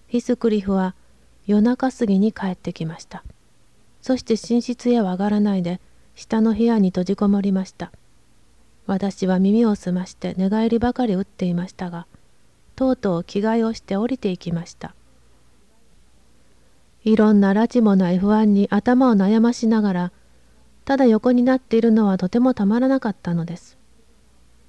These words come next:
落ち着きもなく歩き回るヒースクリフの足音が聞き取れました。まるで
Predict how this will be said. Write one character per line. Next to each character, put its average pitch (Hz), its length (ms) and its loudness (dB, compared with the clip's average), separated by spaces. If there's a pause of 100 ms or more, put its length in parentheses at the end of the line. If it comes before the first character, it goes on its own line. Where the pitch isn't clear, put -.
(340)
落 233 220 -2
ち 277 120 -4
着 - 40 -10
き 277 80 2
も 269 140 4
な 262 160 2
く 214 140 0
歩 208 200 2
き 233 180 2
回 214 200 2
る 196 100 2
ヒ 254 140 -4
ー 254 40 0
ス 269 160 -4
ク 269 120 -2
リ 233 100 0
フ 185 140 0
の 170 120 -2
足 190 200 -6
音 196 240 -2
が 165 80 -6
聞 - 160 -16
き 208 120 -4
取 202 200 -2
れ 190 60 -2
ま 175 120 -4
し - 80 -16
た。 - 220 -14 (800)
ま 196 140 2
る 196 140 2
で 180 180 -2